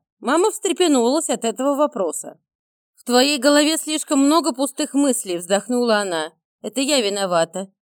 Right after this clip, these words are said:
Нужно было запрещать тебе читать эти глупые книги. Ты выросла слишком романтичной, моя вина». «Так, ты любишь папу или нет?»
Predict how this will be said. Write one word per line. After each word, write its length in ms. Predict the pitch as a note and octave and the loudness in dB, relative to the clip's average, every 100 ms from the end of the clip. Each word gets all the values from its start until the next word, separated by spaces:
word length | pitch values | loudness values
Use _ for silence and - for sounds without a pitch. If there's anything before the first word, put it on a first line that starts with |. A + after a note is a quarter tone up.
| - | -4
Нужно 380 | B3+ D4+ D4 | 0 0 0
было 260 | A#3+ C#4+ D4+ | 0 2 0
запрещать 640 | C4 B3 E4 D4 C4+ A3+ | -2 -4 -4 -2 0 -2
тебе 280 | - A3 B3 | -2 -4 -4
читать 380 | - C4 B3+ C4 | -4 -4 -2 -2
эти 180 | D4 C4+ | -4 -8
глупые 420 | G3 A3+ A#3 C#4 | -4 -4 -2 -4
книги. 580 | - A#3+ G3 E3+ F#3 F#3 _ _ _ _ | -2 -4 -4 -6 -12 -12 _ _ _ _
Ты 120 | - B3+ | -2 0
выросла 460 | C4+ E4+ F4 F4+ | 2 0 -2 -4
слишком 480 | E4+ C#4 C#4+ - C4 | -6 -4 -4 -2 0
романтичной, 840 | B3+ B3 B3+ A#3 F#3+ - F#3+ F3 - | 0 0 -2 -6 -12 -10 -10 -12 -6
моя 380 | A3 B3+ A#3 | -2 2 2
вина». 420 | F3+ F3+ D#3+ D#3+ E3+ _ _ _ _ _ _ _ - | 2 -2 -4 -6 -10 _ _ _ _ _ _ _ -2
«Так, 300 | D4+ A#3+ - - | 2 2 0 -8
ты 120 | D#4 | -2
любишь 400 | D#4+ G#4+ G#4 - | 2 4 4 2
папу 340 | F4 B3 A3+ G3+ | 2 2 2 0
или 240 | G#3+ D4 | 0 0
нет?» 300 | D4+ G#3+ D#3+ | 0 0 -2